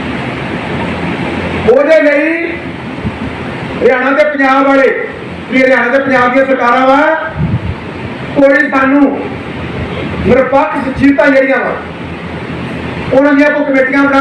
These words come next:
ਕੇ ਦੇਣ, ਤੇ ਉਹ ਕੇਂਦਰ ਸਰਕਾਰ ਤੇ ਕਿਸਾਨਾਂ ਦੇ ਵਿੱਚ ਵਿਚੋਲਗਿਰੀ ਦਾ ਕੰਮ ਕਰਨ। ਇਹ ਸਾਰੇ ਕੋਸੇ ਨੂੰ ਭੋਖੋ ਇੱਕ ਨਾ।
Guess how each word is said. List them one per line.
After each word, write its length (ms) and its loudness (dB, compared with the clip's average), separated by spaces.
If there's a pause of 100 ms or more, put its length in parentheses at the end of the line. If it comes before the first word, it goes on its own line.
ਕੇ 60 4
ਦੇਣ, 260 4 (1200)
ਤੇ 60 4
ਉਹ 200 6
ਕੇਂਦਰ 380 2
ਸਰਕਾਰ 440 4
ਤੇ 140 0
ਕਿਸਾਨਾਂ 400 0
ਦੇ 100 4
ਵਿੱਚ 100 0
ਵਿਚੋਲਗਿਰੀ 680 2
ਦਾ 120 4
ਕੰਮ 280 -2
ਕਰਨ। 260 -2 (2750)
ਇਹ 380 2
ਸਾਰੇ 360 4
ਕੋਸੇ 280 -2
ਨੂੰ 120 0
ਭੋਖੋ 400 2
ਇੱਕ 160 2
ਨਾ। 180 4